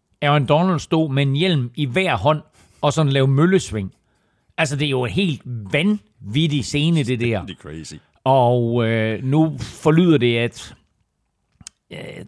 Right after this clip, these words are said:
Speaker 1: han får en eller anden form for intern bødestraf, og så er det ude af verden, og at der ikke kommer nogen repressalier fra N F L's side.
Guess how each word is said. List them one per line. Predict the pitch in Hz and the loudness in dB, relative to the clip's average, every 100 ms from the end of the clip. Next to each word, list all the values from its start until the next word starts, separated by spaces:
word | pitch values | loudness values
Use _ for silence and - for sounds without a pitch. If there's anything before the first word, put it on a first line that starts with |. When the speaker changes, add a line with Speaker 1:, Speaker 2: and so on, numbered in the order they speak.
| - - - - | -18 -18 -18 -8
Speaker 1:
han | 120 139 117 87 - | -2 -2 -4 -10 -2
får | 165 147 | 0 2
en | |
eller | 131 123 | 0 -2
anden | 123 | -2
form | 127 113 98 | -4 -4 -4
for | |
intern | 113 117 - 104 | -4 -2 -2 -4
bødestraf, | 90 101 104 - 87 85 - _ _ _ | -4 -6 -8 -10 -14 -14 -20 _ _ _
og | - 107 | -8 -2
så | 123 | 2
er | 117 | 2
det | 110 | 2
ude | 113 123 | 2 2
af | 104 | 2
verden, | 107 113 101 76 - | 0 0 -2 -6 -14
og | - 127 | -2 -2
at | 123 | 0
der | |
ikke | 131 - | -2 0
kommer | 139 120 113 | 0 2 0
nogen | 113 117 110 | 0 -2 -2
repressalier | 113 113 - 131 113 95 - - - | -4 -6 -2 -2 0 -4 -10 -20 -4
fra | 139 | 0
N | 127 117 | 0 0
F | |
L's | 127 123 | -2 -4
side. | - 127 117 117 | -2 0 0 0